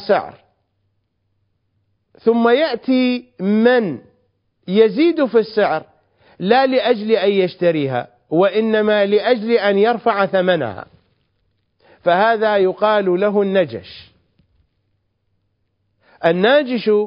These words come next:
الذي يرفع ثمن البضاعة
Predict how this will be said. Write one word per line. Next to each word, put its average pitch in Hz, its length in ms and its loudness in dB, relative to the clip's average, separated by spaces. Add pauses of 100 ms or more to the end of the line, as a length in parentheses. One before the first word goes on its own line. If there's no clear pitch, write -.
(140)
الذي 208 680 0
يرفع 208 680 2 (640)
ثمن 247 380 2
البضاعة 220 1040 0